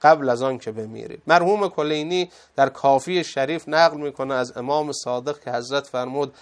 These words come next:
«ما من یوم یأتی علی ابن آدم الا قال له ذلک الیوم.» صبح به صبح، روز به روز که شما بیدار میشید، روز و روزگار با شما حرف می‌زنه. هر روز به شما میگه: «آقا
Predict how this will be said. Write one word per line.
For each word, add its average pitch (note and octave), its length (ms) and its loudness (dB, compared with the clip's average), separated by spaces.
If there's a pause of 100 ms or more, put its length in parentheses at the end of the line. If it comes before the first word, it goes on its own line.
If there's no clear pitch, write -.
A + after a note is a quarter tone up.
(200)
«ما D#3+ 200 8
من D3 200 2
یوم D3 440 4
یأتی C3+ 460 2
علی C#3+ 220 4
ابن C#3 460 4
آدم B2+ 560 2
الا C3+ 320 4
قال C#3+ 380 6
له B2+ 340 -2
ذلک B2 440 0
الیوم.» B2 420 -4 (240)
صبح F#3+ 440 6
به D#3 100 6 (100)
صبح، C3+ 340 -2
روز F#3 380 6
به D3 160 2
روز C#3 360 -2 (100)
که C#3+ 60 -6
شما D3+ 360 2
بیدار C#3+ 600 6
میشید، C3+ 500 -8 (260)
روز F#3+ 340 2
و F3 100 4
روزگار D3 600 6
با C3+ 160 0
شما C3+ 360 -2
حرف D3 400 2
می‌زنه. A#2+ 440 -8 (220)
هر F3+ 240 8
روز F#3+ 580 4
به E3+ 120 -6
شما F3 360 -2
میگه: E3 260 -4
«آقا D#3+ 540 6